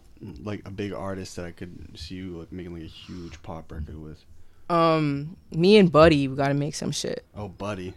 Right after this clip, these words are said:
Speaker 2: He's
Speaker 1: He's like, "I
Speaker 2: tight.
Speaker 1: can't believe the shine." That's
Speaker 2: He's
Speaker 1: him, right?
Speaker 2: tight. Yeah, he's tight. I fuck with his music a lot. But honestly, like, me and Q-Tip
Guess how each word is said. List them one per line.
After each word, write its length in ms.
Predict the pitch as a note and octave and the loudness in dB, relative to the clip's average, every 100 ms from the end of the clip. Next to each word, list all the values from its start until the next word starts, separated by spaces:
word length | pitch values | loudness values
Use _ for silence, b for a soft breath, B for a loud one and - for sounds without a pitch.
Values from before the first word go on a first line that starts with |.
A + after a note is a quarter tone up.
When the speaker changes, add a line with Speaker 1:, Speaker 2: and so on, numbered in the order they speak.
| - - - | -14 -20 0
Speaker 2:
He's 160 | G3 | 2
Speaker 1:
He's 200 | A3 - | 2 2
like, 80 | F3+ | 6
"I 140 | E3 D3+ | 8 8
Speaker 2:
tight. 80 | - | 4
Speaker 1:
can't 180 | A3+ | 2
believe 320 | G#3 F#3+ F#3+ E3+ | 2 0 2 0
the 100 | C#3+ | 0
shine." 520 | - F3 G#3 G#3+ G#3+ - | -2 -4 -2 -4 -8 -10
That's 120 | - B2 | -6 2
Speaker 2:
He's 200 | G#3+ F#3 | 2 2
Speaker 1:
him, 60 | |
right? 60 | - F#3 E3 | 6 8 8
Speaker 2:
tight. 80 | C#3+ | 6
Yeah, 280 | E3+ D#3+ | 8 8
he's 220 | D3 E3 - | 4 -2 0
tight. 380 | D#3 D3+ B2 - - | 4 6 4 -2 0
I 100 | D#3 | 4
fuck 200 | E3+ F3+ | 4 2
with 80 | |
his 120 | E3+ D3 | -2 0
music 260 | C#3+ C#3 | -2 -4
a 80 | C3 | -6
lot. 280 | C3+ B2+ D3 | -4 -4 2
But 140 | E3 | 4
honestly, 560 | D3 F#3 G#3 A#3 A#3+ A#3 - - - - - - _ - - - - - - - - - | 6 4 4 0 -2 -4 -14 -18 -18 -20 -20 -20 _ -20 -20 -18 -12 -12 -12 -20 -10 0
like, 260 | C#3 C3+ | 0 2
me 200 | D3+ F3+ | 4 6
and 100 | F3+ | 4
Q-Tip 440 | - F#3 - D3 | 4 0 2 -2